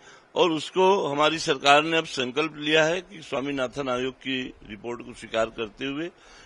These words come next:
न्यूनतम समर्थन मूल्य को भी न्याय का रूप देंगे, कानून का रूप देंगे। और ये कोई खैरात का रूप नहीं रहेगा। आज जो जिस तरह से जब जब चुनाव आएंगे, अलग-अलग पार्टी अपना, अ, उसमें खैरात के रूप में लालच देकर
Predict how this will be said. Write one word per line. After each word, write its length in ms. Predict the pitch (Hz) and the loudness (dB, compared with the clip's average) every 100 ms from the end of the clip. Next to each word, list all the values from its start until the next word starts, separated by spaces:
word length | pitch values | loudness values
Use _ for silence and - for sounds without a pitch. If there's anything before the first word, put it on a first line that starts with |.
| - - | -20 -8
न्यूनतम 400 | 117 127 139 143 | -6 -2 -2 -2
समर्थन 460 | 131 120 117 135 | -2 -6 -6 -6
मूल्य 300 | 135 127 127 | -6 -4 -6
को 160 | 120 127 | -4 -4
भी 160 | 127 165 | -4 -6
न्याय 400 | 123 123 156 185 | -2 2 4 4
का 120 | 175 | 0
रूप 180 | 147 131 | -2 -4
देंगे, 380 | 110 110 107 | -6 -8 -8
कानून 400 | 98 131 151 196 | -6 -2 -2 -2
का 100 | 190 | -4
रूप 180 | 160 131 | -6 -6
देंगे। 480 | 110 107 98 90 95 - - - - - | -8 -8 -8 -10 -12 -14 -20 -20 -20 -2
और 180 | 143 165 | 0 2
ये 100 | 170 | 0
कोई 220 | 165 180 | 0 -4
खैरात 520 | 160 156 139 160 180 | 0 2 6 6 6
का 100 | 202 | 0
रूप 200 | 180 170 | 0 -2
नहीं 140 | 156 165 | -2 2
रहेगा। 320 | 143 113 107 | 2 2 0
आज 300 | 107 120 147 | 2 2 2
जो 200 | 139 156 | 2 -6
जिस 260 | 143 147 - | -6 -8 -2
तरह 180 | 151 | -2
से 280 | 143 151 143 | -2 -2 -4
जब 200 | 131 139 | -2 -4
जब 180 | 139 139 - | -4 -6 -6
चुनाव 320 | 135 135 139 | -4 0 0
आएंगे, 440 | 139 139 139 143 - - - - - | 0 -2 -2 -4 -6 -18 -20 -6 2
अलग-अलग 400 | 131 143 139 135 | 4 4 2 2
पार्टी 400 | 127 131 123 147 | 4 4 2 0
अपना, 360 | 135 120 135 135 | 0 0 0 0
अ, 1000 | 135 - - _ _ - 82 107 120 120 | 0 -10 -20 _ _ -18 -6 0 2 2
उसमें 440 | 120 139 131 127 110 - - - - | -2 -6 -4 -4 -4 -14 -20 -14 -2
खैरात 380 | 123 135 143 | 4 6 4
के 80 | - | -2
रूप 180 | 139 139 131 | -10 -8 -8
में 100 | 139 | -2
लालच 300 | 120 131 139 | -2 -2 -4
देकर 500 | 123 135 135 135 | -6 -4 -4 -6